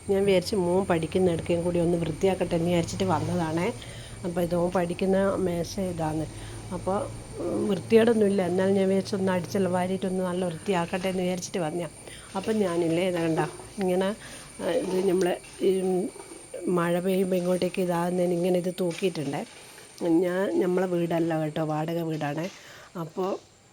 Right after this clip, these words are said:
ഞാൻ ചൂല് കൊണ്ട് ഇങ്ങനെ അത് അടിച്ച്, ഏ, വൃത്തിയാക്കുമ്പോൾ ഇല്ലേ, എനിക്കൊരു സാധനം കിട്ടി. കണ്ടോ, ഞാൻ നിങ്ങളെ കാണിച്ചു തരാം. നാല് മുട്ടയും ഒരു കുഞ്ഞി കൂടും. ഏതോ ഒരു കുഞ്ഞി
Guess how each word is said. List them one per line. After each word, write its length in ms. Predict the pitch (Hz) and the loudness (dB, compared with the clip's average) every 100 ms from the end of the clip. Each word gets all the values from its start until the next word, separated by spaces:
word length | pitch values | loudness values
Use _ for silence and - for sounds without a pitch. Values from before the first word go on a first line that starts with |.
| - - - - - - - - 185 - | -20 -20 -20 -20 -20 -20 -14 -8 -4 0
ഞാൻ 160 | 190 190 | 0 0
ചൂല് 280 | 208 190 196 | 0 0 2
കൊണ്ട് 180 | 196 202 | 2 2
ഇങ്ങനെ 200 | 196 196 | 0 0
അത് 100 | 185 | 0
അടിച്ച്, 300 | 180 160 226 240 226 - 262 | -4 -4 -4 -2 -2 -4 -4
ഏ, 80 | 247 190 | 0 0
വൃത്തിയാക്കുമ്പോൾ 680 | 175 185 160 196 185 180 170 | 0 -4 -2 -2 -2 -2 -2
ഇല്ലേ, 220 | 175 160 190 - - - | 0 -2 -4 -14 -20 -8
എനിക്കൊരു 360 | 170 165 170 170 - | -2 -2 -2 -4 -2
സാധനം 440 | 170 160 165 180 | -2 -2 0 0
കിട്ടി. 220 | 165 156 160 | 0 -2 -2
കണ്ടോ, 360 | 160 165 165 170 - - - - - | -2 -2 -2 -6 -10 -20 -20 -20 -16
ഞാൻ 140 | - 175 | -4 0
നിങ്ങളെ 260 | 170 170 160 | 2 0 -2
കാണിച്ചു 360 | 160 160 170 175 | -4 -4 -4 -4
തരാം. 260 | 160 - - - - - - - - - - - - - - - - - - - - - - - - - - 185 | -4 -8 -14 -20 -20 -20 -20 -20 -20 -20 -20 -20 -20 -20 -20 -20 -20 -20 -20 -20 -20 -20 -20 -20 -20 -20 -8 -4
നാല് 460 | 170 170 175 185 | 0 0 2 2
മുട്ടയും 560 | 190 170 160 175 170 220 | 4 2 0 0 0 0
ഒരു 160 | 220 190 185 | -2 -4 -2
കുഞ്ഞി 440 | 180 180 180 190 | -2 0 0 2
കൂടും. 480 | 202 175 156 170 170 - - - - - | 0 0 0 2 0 -2 -8 -8 -8 -4
ഏതോ 280 | 180 175 185 190 | -2 0 2 4
ഒരു 120 | 214 | 4
കുഞ്ഞി 640 | - 180 180 185 196 214 | 2 2 4 4 6 6